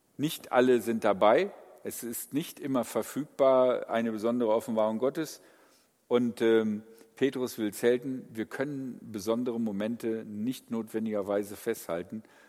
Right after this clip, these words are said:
sondern es kann auch, äh, ungut oder sogar peinlich enden.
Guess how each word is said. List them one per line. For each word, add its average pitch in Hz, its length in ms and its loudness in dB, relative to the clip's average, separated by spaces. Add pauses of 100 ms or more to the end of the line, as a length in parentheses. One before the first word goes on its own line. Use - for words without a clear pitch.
(140)
sondern 98 400 -6
es - 140 -12
kann 107 300 -6
auch, 101 340 -6
äh, 107 60 0
ungut 117 560 -2
oder 107 240 -2
sogar 98 200 -6
peinlich 98 560 -6
enden. 78 380 -10